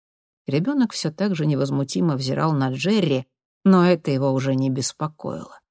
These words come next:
У него есть сестра. Да какая! Больная на голову, сомнений нет,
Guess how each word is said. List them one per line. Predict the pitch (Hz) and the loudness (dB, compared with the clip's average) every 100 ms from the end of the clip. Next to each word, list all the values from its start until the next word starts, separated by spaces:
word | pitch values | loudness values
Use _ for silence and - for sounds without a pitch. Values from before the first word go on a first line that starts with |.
| _ _ _ _ _ _ | _ _ _ _ _ _
У | 143 135 | -8 -6
него | 123 - 143 - | -6 -8 -8 -6
есть | 135 151 - - - | -4 -4 -4 -6 -6
сестра. | - 139 - - 180 156 - _ _ _ _ _ | -6 -4 -6 -6 -8 -8 -12 _ _ _ _ _
Да | - 170 156 - | 0 0 -2 -2
какая! | 160 151 - 240 226 156 - _ _ _ | -6 -6 -6 -2 0 0 -4 _ _ _
Больная | - 202 220 214 226 226 220 | 4 8 8 10 8 8 8
на | 226 247 202 | 8 6 8
голову, | 175 175 185 | 8 8 6
сомнений | - 208 208 208 196 | 8 8 10 8 8
нет, | 196 247 196 - | 8 6 2 -2